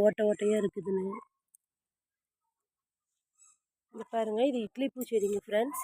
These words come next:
இது வச்சு ரொம்ப நாள் ஆகுதுங்க. ரெண்டு இலை வருங்க, அப்புறம் காஞ்சிருங்க. இங்க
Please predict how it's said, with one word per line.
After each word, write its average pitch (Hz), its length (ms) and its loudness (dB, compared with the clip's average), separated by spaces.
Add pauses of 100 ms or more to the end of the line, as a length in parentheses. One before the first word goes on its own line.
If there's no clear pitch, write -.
(120)
இது 202 160 -10
வச்சு 277 280 -4
ரொம்ப 233 140 0 (120)
நாள் 254 220 6
ஆகுதுங்க. 208 340 2 (960)
ரெண்டு 254 240 6 (100)
இலை 285 260 10
வருங்க, 277 240 8 (120)
அப்புறம் 220 260 -2
காஞ்சிருங்க. 185 480 4 (140)
இங்க 214 140 0